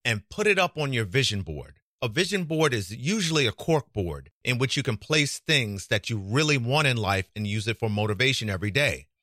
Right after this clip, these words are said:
It hangs up on your wall, and it's usually visible from wherever you are in the room. As long as you have the will, faith, drive, and attitude, you will one day cash that check. You have given birth to a concept and an idea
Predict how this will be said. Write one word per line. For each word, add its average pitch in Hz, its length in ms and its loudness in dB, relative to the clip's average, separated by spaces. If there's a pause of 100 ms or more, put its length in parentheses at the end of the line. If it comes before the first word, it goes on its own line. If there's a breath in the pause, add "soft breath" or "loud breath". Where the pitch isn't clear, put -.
(120)
It 175 140 2
hangs 196 260 0
up 185 160 0
on 175 120 2
your 165 100 4
wall, 117 480 2
and 127 140 2
it's 120 180 0
usually 135 400 0
visible 110 540 0
from 104 220 -4
wherever 127 380 2
you 117 200 0
are 107 200 4
in 101 80 2
the 95 80 0
room. 80 400 -4 (420)
As 117 220 0
long 156 360 0
as 160 120 -2
you 165 100 -2
have 135 200 -2
the 92 80 -6
will, 90 540 0 (440)
faith, 113 420 -2 (340)
drive, 113 580 2
and 87 200 -8 (100)
attitude, 113 640 -2 (280)
you 107 200 -2
will 156 220 2
one 127 380 0
day 139 260 2
cash 104 380 -2
that 95 220 0
check. - 420 -2 (220)
You 151 220 0
have 82 240 0
given 135 340 2
birth 160 320 4
to 143 160 0
a 117 60 2
concept 156 760 0
and 123 140 0
an 113 100 0
idea 104 640 0